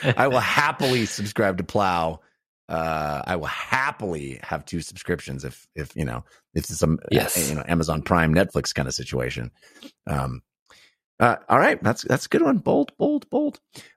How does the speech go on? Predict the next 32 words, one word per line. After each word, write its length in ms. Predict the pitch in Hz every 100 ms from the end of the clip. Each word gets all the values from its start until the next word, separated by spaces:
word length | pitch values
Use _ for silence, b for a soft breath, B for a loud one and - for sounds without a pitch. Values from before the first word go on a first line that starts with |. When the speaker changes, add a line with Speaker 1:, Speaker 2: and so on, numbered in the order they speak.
| -
Speaker 2:
Uh, 180 | 139 135
all 80 | 180
right. 180 | 135 123
Here's 140 | 185
another 240 | 196 170
one 200 | 165 160
that, 120 | 143 123
yeah, 100 | 120
I 20 |
know 80 | 120
you're 160 | 117
gonna 100 | 120
make 140 | 113 104
fun 120 | 110
of 80 | 107
me 100 | 107
for, 600 | - 101 101 98 95 -
uh, 220 | 87 87
for 240 | - 87 80
kinda 300 | - 85 80
doubling 340 | 85 82 82
down, 280 | 78 76 78
but, 220 | 80 - _ _
but 260 | 85 95 -
I 80 | 107
think 180 | - 220
this 140 | 247
is 120 | 214 147
actually 400 | 135 - 117 87
bold 400 | 80 69 64 -
to 80 | 92
say 480 | - 67 53 57